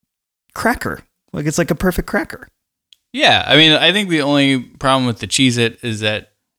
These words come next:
Speaker 2: you know, it stands alone, right? Like, there's not much you can, you can do with the Cheez-It because it's so delicious by itself. Where other crackers,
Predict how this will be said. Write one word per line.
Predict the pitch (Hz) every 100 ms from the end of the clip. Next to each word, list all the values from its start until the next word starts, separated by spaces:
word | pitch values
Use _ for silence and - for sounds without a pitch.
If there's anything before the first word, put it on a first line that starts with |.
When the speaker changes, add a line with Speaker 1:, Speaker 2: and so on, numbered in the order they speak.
| _
Speaker 2:
you | 131
know, | 104 90 98 _ _ _ _ _ 120
it |
stands | - - 127 113
alone, | 98 98 104 85 76 _ _ -
right? | 90 92 - _ _ _ _ _
Like, | 110 101 90 90
there's | 107 110 110
not | 127 127 120
much | 117 113 113 -
you | 104
can, | - 85 87 - _ _ _ _ 131
you |
can | 117 98
do | 107 156
with | 151
the | 98
Cheez-It | - 92 98 101 _ -
because | 101 113 101
it's | 101 -
so | 101
delicious | 95 95 95 - 87
by | - 80
itself. | 71 - - 53 - _ _ _ _ _ _ _ -
Where | 107 101 -
other | 175 180
crackers, | 123 113 98 - 101 107 - -